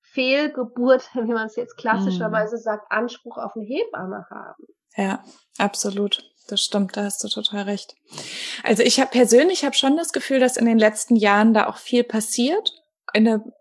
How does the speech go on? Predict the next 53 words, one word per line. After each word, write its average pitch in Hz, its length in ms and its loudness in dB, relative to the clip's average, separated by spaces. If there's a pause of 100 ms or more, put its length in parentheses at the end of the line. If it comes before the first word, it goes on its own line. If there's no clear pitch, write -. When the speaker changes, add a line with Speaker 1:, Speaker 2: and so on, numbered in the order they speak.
Speaker 2:
für - 160 4
mich 277 300 6
positive 262 640 4
Richtung, 294 420 2
im 233 140 6
Sinne 226 260 6
von, 233 260 4
dass 220 180 2
schon 233 200 2
auch - 340 0
mehr 220 360 4
aufgeklärt 262 640 0
wird 254 140 2
und 233 180 0
auch - 120 0
mehr 214 160 4
Frauen 208 300 2
zum 220 180 4
Glück 233 260 2
ja 226 200 4
auch, 202 240 2 (840)
ja, 254 260 6
durch 220 320 4
Internet 214 600 6
und 208 360 2
genau 214 320 6
solche 214 360 6
Dinge, 240 300 6
die 233 160 4
wir 240 180 6
jetzt 220 220 4
hier 277 100 2
<laughs> 320 220 6
gerade 339 120 6
tun, 359 280 8
eben 320 240 6
dann 262 180 4
doch 320 220 4
auch 226 160 0
davon 202 420 0
Bescheid 196 480 2
wissen, 185 300 -6
ne? 247 80 2 (120)
Dass 247 160 0
es 202 140 -6
verschiedene 190 440 -4
Möglichkeiten 185 680 -4
gibt - 240 -10
und 185 140 -8
das 185 160 -10
ist, - 240 -10
äh, 190 200 -6
großartig, 190 680 -6